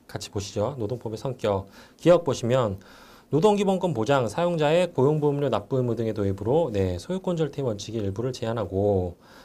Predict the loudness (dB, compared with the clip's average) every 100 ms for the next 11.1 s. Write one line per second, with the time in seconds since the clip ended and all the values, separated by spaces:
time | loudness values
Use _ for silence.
0 | -20 -4 0 0 -2 -6 -2 0 0 0
1 | 0 0 0 -2 -2 -2 0 0 2 0
2 | 0 -4 -4 -2 -4 0 -2 -2 -6 -4
3 | -4 -4 -4 -4 -4 -6 -8 -10 -10 _
4 | -20 -18 -10 -2 2 2 2 2 0 0
5 | 0 0 -4 -6 -8 -12 -14 -12 -10 -6
6 | -4 -2 -2 -2 -2 -4 -6 -6 -4 -4
7 | -4 -10 -20 -20 -20 -20 -4 2 4 2
8 | 0 -2 -2 -2 0 0 0 0 0 0
9 | 0 -2 0 -2 -2 -6 -4 -6 -6 -6
10 | -6 -4 -4 -4 -6 -10 -12 -6 -4 -4